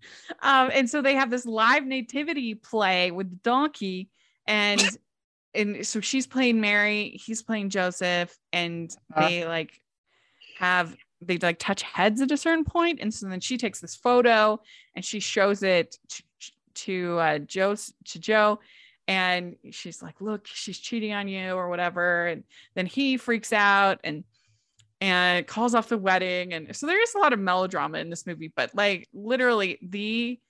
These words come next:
Speaker 1: <laughs> the city is the worst. It's, like, this evil place that's gonna tempt you away from all that is good and holy. <laughs> And then,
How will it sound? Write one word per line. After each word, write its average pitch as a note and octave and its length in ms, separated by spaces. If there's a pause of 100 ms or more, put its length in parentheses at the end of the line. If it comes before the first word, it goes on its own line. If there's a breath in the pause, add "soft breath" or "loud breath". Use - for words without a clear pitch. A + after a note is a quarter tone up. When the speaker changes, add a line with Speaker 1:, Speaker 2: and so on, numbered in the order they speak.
(580)
Speaker 1:
<laughs> - 840
the B3+ 60
city A3+ 440
is F#3+ 180 (160)
the G3 100
worst. - 600
It's, - 200
like, A#3 220
this A#3 180
evil B3+ 440
place A3+ 360
that's F#3 160
gonna G3 160
tempt A3+ 360
you D4+ 140
away F#3+ 480 (220 loud breath)
from F3 140
all G#3+ 180
that C#4 100
is C4+ 120
good A3+ 180
and B3 240
holy. B3+ 440
<laughs> - 40 (1400 loud breath)
And C4+ 120
then, B3 100